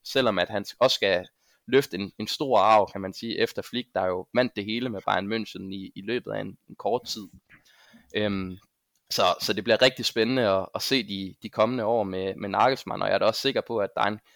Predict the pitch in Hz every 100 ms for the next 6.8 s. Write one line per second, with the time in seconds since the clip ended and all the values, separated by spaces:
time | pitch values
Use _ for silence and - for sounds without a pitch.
0 | _ _ 131 151 123 113 120 113 117 120
1 | - 104 101 110 - 101 101 127 - 98
2 | - - 95 113 117 - 127 95 95 -
3 | _ _ _ 101 98 98 - - - _
4 | _ - 113 - 135 151 139 110 - 113
5 | - 147 120 - - 135 151 117 - 101
6 | 95 95 - 151 107 98 95 92